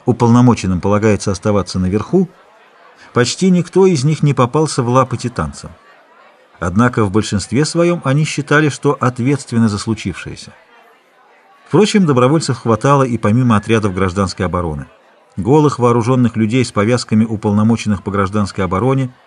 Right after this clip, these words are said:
или буквами Д Ф было на улицах примерно поровну. И те, и другие, случалось, стреляли по любому, у кого замечали что-то подозрительное под одеждой.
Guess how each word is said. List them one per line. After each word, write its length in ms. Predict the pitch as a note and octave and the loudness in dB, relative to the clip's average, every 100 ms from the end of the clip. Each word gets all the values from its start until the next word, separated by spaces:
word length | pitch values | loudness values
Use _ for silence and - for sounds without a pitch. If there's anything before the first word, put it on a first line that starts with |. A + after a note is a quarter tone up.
| _ _ | _ _
или 200 | G2+ G#2 | 0 2
буквами 480 | F#2+ B2+ B2 G#2+ G#2 | 2 0 2 2 2
Д 280 | F2+ G#2+ A#2 - | 2 0 0 0
Ф 280 | C#3 C#3 - _ _ _ _ - | -2 -2 -10 _ _ _ _ -4
было 220 | F2+ B2+ | 2 4
на 120 | C3 | 4
улицах 540 | C3+ C#3+ C3 C3 - - | 4 2 2 -2 -4 -4
примерно 480 | A2+ A#2+ B2+ A#2+ B2 | 0 4 4 4 2
поровну. 560 | - A#2 E2+ D2 D2+ D#2+ _ _ _ _ _ _ _ | 0 0 0 -4 -10 -14 _ _ _ _ _ _ _
И 100 | G#2+ | -2
те, 220 | A2 G3+ A3 | 0 0 -2
и 60 | |
другие, 420 | D#3+ D#3 D#3+ G#3+ | 0 0 0 -2
случалось, 640 | F#3+ C#3+ - F3+ F3 - - | -2 -4 -2 0 0 -4 -10
стреляли 540 | - C3+ D3 D#3+ D#3 | -6 -2 2 2 2
по 180 | C3+ C#3+ | 2 2
любому, 480 | C#3+ A#2+ E3+ F3+ D3+ | 2 4 2 2 -2
у 60 | |
кого 240 | B2 C3+ D3 | -2 0 2
замечали 420 | B2+ B2 D3 C3+ | 2 2 2 0
что-то 300 | A2+ B2 A#2+ | 0 -2 -2
подозрительное 680 | A2+ A#2 A2+ A#2 G2+ F#2+ F#2 | 0 0 0 0 0 -2 -2
под 160 | G2 F#2 | -2 -4
одеждой. 460 | F#2 E3 G2+ C#2+ | 0 0 -2 -8